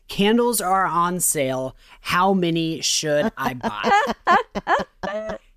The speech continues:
Speaker 1: Because honestly, candles is something that both my wife and I love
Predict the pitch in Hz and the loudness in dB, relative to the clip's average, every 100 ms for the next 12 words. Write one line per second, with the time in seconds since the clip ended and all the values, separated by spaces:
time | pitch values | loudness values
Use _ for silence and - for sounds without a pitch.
0 | _ _ - 202 214 185 202 226 233 175 | _ _ -4 0 0 2 0 2 -2 -2
1 | - 226 247 226 240 - 226 220 220 214 | 0 2 2 2 0 0 0 0 0 0
2 | 180 233 233 220 214 190 202 202 190 180 | 2 0 0 0 0 0 -2 -2 -2 0
3 | 185 170 170 180 196 202 214 208 | 0 -2 -2 0 2 2 0 -2